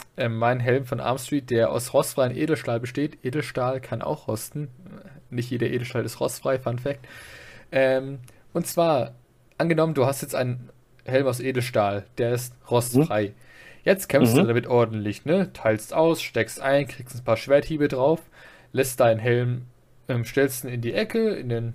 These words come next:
Speaker 1: trockenen Raum, passt, sollte eigentlich kein Rost kommen, es regnet auch nicht,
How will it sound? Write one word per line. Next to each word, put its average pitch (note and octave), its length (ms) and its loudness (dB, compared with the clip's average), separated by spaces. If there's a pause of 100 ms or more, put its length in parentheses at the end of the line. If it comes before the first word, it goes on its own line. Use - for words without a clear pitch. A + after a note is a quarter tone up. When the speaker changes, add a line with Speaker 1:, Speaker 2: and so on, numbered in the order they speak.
(140)
Speaker 1:
trockenen B2 400 -4
Raum, D#3+ 460 6
passt, - 480 0 (100)
sollte A#2 320 -2
eigentlich A2 160 -6
kein - 140 -12
Rost E3 280 0
kommen, E3 400 -2
es - 100 -12
regnet C#3+ 280 -2
auch C3+ 120 2
nicht, C#3+ 240 -4